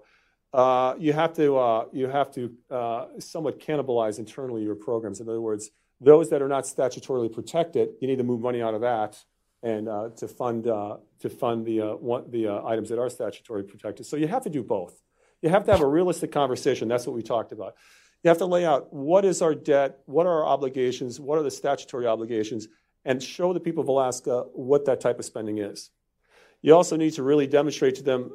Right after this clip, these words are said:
the benefits of a functional spending cap. So they can see that, uh,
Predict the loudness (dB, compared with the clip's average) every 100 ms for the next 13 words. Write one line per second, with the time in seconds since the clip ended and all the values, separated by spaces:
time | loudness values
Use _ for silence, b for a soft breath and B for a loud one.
0 | -12 -12 -2 0 0 -2 -6 -6 -10 -4
1 | -4 -4 -2 -2 -2 -6 -6 -8 -8 -8
2 | -8 -12 -12 _ _ _ _ b b -2
3 | 2 4 2 -2 -2 2 2 2 0 2
4 | 0 -2